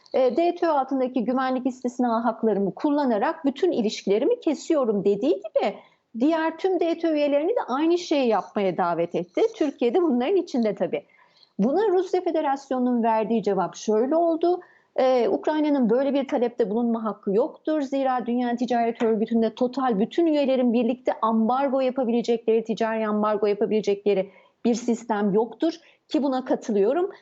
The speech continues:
Çünkü Dünya Ticaret Örgütü'nü kuran anlaşma, gat demiyorum bu sefer, lütfen dikkat edelim. D T O anlaşmasının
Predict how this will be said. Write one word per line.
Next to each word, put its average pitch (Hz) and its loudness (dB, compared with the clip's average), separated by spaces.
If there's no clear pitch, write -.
Çünkü 311 0
Dünya 294 -2
Ticaret 285 -2
Örgütü'nü 262 0
kuran 294 0
anlaşma, 247 0
gat 233 0
demiyorum 262 2
bu 202 0
sefer, 220 -2
lütfen 214 -2
dikkat 294 0
edelim. 233 0
D 233 2
T 320 -4
O 320 -2
anlaşmasının 247 -2